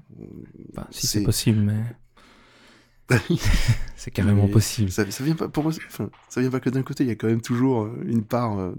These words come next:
Speaker 1: de, de la personne qui, bah, soit qui a, qui a du mal à accepter certaines choses, voilà. C'est,
Speaker 2: Ouais.
Speaker 1: bon, mais, euh, c'est, après, chacun interprète ses, sa vie, euh,
Speaker 2: Mhm.
Speaker 1: d'une certaine manière. Mais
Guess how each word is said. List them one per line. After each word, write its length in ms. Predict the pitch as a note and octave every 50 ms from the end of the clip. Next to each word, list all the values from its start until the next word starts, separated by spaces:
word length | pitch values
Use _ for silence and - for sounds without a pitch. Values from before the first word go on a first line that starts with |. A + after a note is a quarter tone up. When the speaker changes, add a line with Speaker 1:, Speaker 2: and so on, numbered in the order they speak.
| - -
Speaker 1:
de, 140 | - A2 G2
de 200 | F#2+ G2+ G2+ G2+
la 80 | G2+ F#2+
personne 400 | - G#2 - - - B2 B2 A#2
qui, 180 | - - G#2+ F#2 - _ - _ _ _ _ _ _ _ _ _ _
bah, 80 | - -
soit 180 | - - - F#2+
qui 180 | - - F#2
a, 80 | F2 F2 F#2 -
qui 140 | - - -
a 40 | G2
du 100 | F#2+ F#2+
mal 140 | F#2+ F#2 F#2+
à 20 |
accepter 320 | F2+ - - - - -
certaines 340 | G2 - - - - F#2+ G2
choses, 240 | - - A2 G#2 F#2+
voilà. 260 | F#2+ G#2 G#2+ G2+ F#2 F#2
C'est, 180 | - - - - - - - - _ _ _ _ - - -
Speaker 2:
Ouais. 80 | B2+ A2
Speaker 1:
bon, 140 | G2+ G#2+ -
mais, 160 | - F#2+ F#2+ F#2
euh, 320 | F2 F2 F2 E2 - - G#2 A2 - _ _ - - _ _ _ _ _ _
c'est, 180 | - - F#2
après, 180 | F#2 F2+ - G#2+
chacun 300 | - - A2+ - A#2 A2
interprète 420 | G2+ F2 - - - - - G2
ses, 220 | - - G2+ G2 F#2+
sa 200 | G2 - - F#2
vie, 280 | F#2 F#2+ G#2+ A2+ F#2+
euh, 100 | F2+ G2
Speaker 2:
Mhm. 340 | C3 B2+ B2+ A2+ A2 A#2 - - -
Speaker 1:
d'une 120 | - F2+ F#2
certaine 280 | - F2 - - F#2+
manière. 280 | G#2+ A#2 C#3 C#3+ A#2+ G#2+ _ - - - - - - - _ _ _ - _ _ _ - -
Mais 260 | - - - -